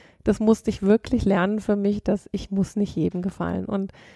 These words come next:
ich bin beispielsweise, wer mich kennt, niemand, der gerne im Anzug oder in schicken Klamotten rumläuft. Ich komme halt auch im T-Shirt in die Firma. Deswegen bin ich nicht mehr oder weniger kompetent.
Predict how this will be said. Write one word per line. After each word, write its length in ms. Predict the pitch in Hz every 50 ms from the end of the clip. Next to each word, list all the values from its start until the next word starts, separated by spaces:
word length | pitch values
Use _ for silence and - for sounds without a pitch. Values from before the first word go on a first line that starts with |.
| - _ _
ich 140 | - - -
bin 240 | - 226 226 220 196
beispielsweise, 840 | 214 202 208 220 - - - 208 - - - 196 190 196 196 196 202
wer 120 | 190 196
mich 180 | 208 214 190 -
kennt, 280 | - 202 208 202 -
niemand, 400 | - 196 196 196 196 196 196 -
der 160 | - 185 185 185
gerne 240 | - 180 185 185
im 100 | 190 190 - -
Anzug 680 | 175 202 226 240 - - - 254 240 233 226 - -
oder 300 | - 202 196 202 196 202
in 140 | 196 190 180
schicken 320 | - - 214 - 208 196
Klamotten 460 | - - 196 196 196 226 - - 247
rumläuft. 520 | 240 226 233 233 226 208 208 214 214 202 -
Ich 100 | 190 -
komme 260 | - 214 214 226 233
halt 180 | 233 226 226 -
auch 140 | 220 226 233
im 160 | 233 226 -
T-Shirt 440 | - - 277 330 - 190 160 - -
in 140 | - 175
die 100 | 175 180
Firma. 360 | 180 - 196 185 175 170 170 175
Deswegen 420 | 180 180 185 - 208 214 226 208
bin 140 | 208 214 214
ich 100 | 214 208
nicht 260 | 202 202 202 - -
mehr 300 | 190 190 196 214 233 -
oder 260 | - 208 202 190 185
weniger 320 | 202 226 254 254 190 175 180
kompetent. 680 | - - 175 180 - 185 - - 202 214 240 254 -